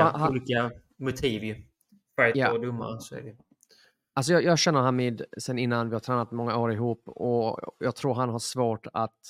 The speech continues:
Speaker 1: lägga sin frustration i rätt fack. Han tog ut det på domaren. Jag är säker på att det var inte det han menade, men, eh, ja,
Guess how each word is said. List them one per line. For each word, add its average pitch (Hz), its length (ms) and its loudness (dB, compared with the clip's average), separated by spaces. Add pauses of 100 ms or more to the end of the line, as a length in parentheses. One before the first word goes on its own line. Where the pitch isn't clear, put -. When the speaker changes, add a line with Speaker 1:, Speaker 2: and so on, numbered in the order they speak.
(480)
Speaker 1:
lägga 123 320 2
sin 120 160 -2
frustration 120 580 -2
i 110 60 2
rätt 117 160 2
fack. - 500 -2 (260)
Han 123 100 0
tog 131 180 4
ut 117 80 0
det 113 60 -2
på 101 80 -8
domaren. 110 480 2 (360)
Jag 123 140 2
är 113 40 4
säker 117 300 2
på 113 100 -2
att 110 80 -2
det 113 100 -2
var 110 120 -2
inte 110 160 -4
det 110 80 0
han 107 140 -2
menade, 104 500 -2
men, 107 340 -2
eh, 101 160 0 (560)
ja, 160 280 2